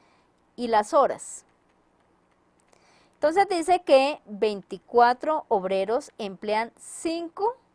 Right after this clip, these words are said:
horas en realizar una obra. La, en las mismas condiciones, ¿cuántas horas? Voy a colocar aquí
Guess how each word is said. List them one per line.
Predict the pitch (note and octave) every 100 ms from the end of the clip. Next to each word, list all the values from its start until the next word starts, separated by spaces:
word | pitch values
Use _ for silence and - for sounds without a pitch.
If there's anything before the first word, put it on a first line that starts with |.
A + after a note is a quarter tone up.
| _ _
horas | - A#3+ A3+ A#3+ B3+ -
en | A3
realizar | F#3+ F3 - F#3
una | G3 G3+
obra. | E3+ - - -
La, | B3+ C#4 C4+ B3 -
en | A#3
las | A3
mismas | B3 E4 G4+
condiciones, | - G4+ F#4+ F#4 E4 A#3+ C4 F#4+ - _ _ _ _ _
¿cuántas | - E4 E4+ F#4 - G4+ G#4+ - _
horas? | C4 A3+ G3 B3+ - - _ -
Voy | F#3+
a | A3+
colocar | G#3+ F3 E3+ F#3+
aquí | G#3 A3